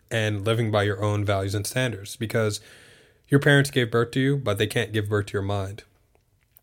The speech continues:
Your peers may have influence on your decisions day to day, but they can't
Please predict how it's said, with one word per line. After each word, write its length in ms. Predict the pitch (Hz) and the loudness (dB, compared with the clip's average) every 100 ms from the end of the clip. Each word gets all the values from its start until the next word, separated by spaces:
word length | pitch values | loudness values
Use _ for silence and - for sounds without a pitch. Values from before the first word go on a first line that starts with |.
| - | -20
Your 140 | - 117 | -6 -6
peers 760 | - 160 147 127 117 - - - _ _ - | 0 4 6 6 4 -2 -8 -14 _ _ -6
may 560 | 113 117 113 113 113 - | 0 2 4 2 0 0
have 280 | - 113 - | 0 2 0
influence 560 | 120 - 123 110 110 - | -6 -2 0 0 -2 -6
on 540 | - 113 110 107 107 104 - _ _ _ _ _ _ _ _ _ _ | -2 0 2 0 -2 -4 -12 _ _ _ _ _ _ _ _ _ _
your 120 | 131 | 2
decisions 580 | 120 107 135 117 104 98 | 2 4 2 2 -2 -4
day 200 | - 107 | 0 0
to 100 | 98 | 0
day, 280 | 98 101 117 | -4 -6 -4
but 160 | 127 117 | 0 2
they 140 | 120 | 2
can't 420 | - - 143 123 | -2 2 2 2